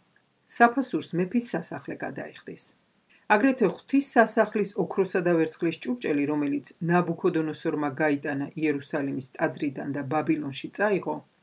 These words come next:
უკან დაბრუნდეს თავის ადგილზე, იერუსალიმის ტაძარში და ღმერთის სახლში მოთავსდეს. და ახლა,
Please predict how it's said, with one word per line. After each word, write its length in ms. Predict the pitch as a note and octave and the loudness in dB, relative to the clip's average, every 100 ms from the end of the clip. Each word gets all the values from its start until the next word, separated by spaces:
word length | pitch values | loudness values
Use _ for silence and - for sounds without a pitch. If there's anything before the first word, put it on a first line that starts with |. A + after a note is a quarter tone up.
| _ _ - | _ _ -8
უკან 300 | A3 A3 A3 F#3 | -4 2 4 4
დაბრუნდეს 520 | E3 C3+ C#3 C3 - | 2 2 -2 -4 -6
თავის 320 | - C#3 C3+ D#3+ | -4 -2 -2 -4
ადგილზე, 520 | C#3 - - - D#3+ F3 _ _ _ - | -6 -8 -8 -8 -10 -12 _ _ _ 4
იერუსალიმის 800 | E3+ D#3 C#3+ - D3 C3 C#3 - | 6 6 2 -2 -2 -2 -4 -2
ტაძარში 540 | - E3+ G3+ G3+ A#3+ | 0 2 2 2 -2
და 140 | C4 C#4 C#4+ _ _ | 0 0 -2 _ _
ღმერთის 540 | - C3+ C3 - F3+ | -4 -2 -2 -4 -6
სახლში 340 | - - - - | -6 -8 -8 -8
მოთავსდეს. 600 | - - - - - - - - _ _ _ - | -8 -12 -14 -12 -12 -12 -14 -16 _ _ _ -2
და 160 | E3 F3 | 6 8
ახლა, 340 | A#3 - C#3+ | 8 2 -4